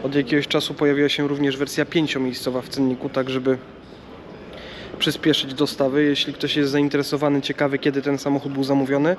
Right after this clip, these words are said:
w październiku dwa tysiące dwadzieścia jeden.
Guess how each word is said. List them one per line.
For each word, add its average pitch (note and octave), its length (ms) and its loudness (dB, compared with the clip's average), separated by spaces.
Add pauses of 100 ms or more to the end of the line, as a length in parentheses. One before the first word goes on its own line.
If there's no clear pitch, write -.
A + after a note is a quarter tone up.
(440)
w - 100 -14
październiku C#3+ 600 2
dwa C3+ 160 0
tysiące C3+ 360 -2
dwadzieścia B2+ 340 -2
jeden. A2 240 -4